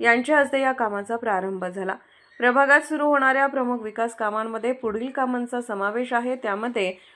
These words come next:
भोनेमाळ, शाहूनगर ते बावचकर कारखाना, नऊ गल्ली, हॉटमिक्स रस्ता, अंदाजित रक्कम चेचाळीस लाख त्रेसष्ट हजार दोनशे चाळीस,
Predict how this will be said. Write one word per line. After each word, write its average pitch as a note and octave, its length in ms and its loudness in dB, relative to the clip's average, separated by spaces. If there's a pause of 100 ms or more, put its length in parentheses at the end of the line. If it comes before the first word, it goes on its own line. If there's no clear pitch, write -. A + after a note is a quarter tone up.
(140)
भोनेमाळ, C#4+ 640 4
शाहूनगर A#3+ 720 0
ते B3+ 80 0
बावचकर G3+ 560 -6
कारखाना, A3 560 -4 (360)
नऊ A#3+ 220 2
गल्ली, C#4 300 0
हॉटमिक्स A3 540 -4
रस्ता, G3+ 380 -2
अंदाजित G3+ 440 -4
रक्कम A#3+ 360 -4 (420)
चेचाळीस C#4+ 500 0
लाख C#4+ 280 2
त्रेसष्ट A#3 560 -4
हजार G#3 320 -4
दोनशे G3+ 440 -8
चाळीस, G3+ 420 -4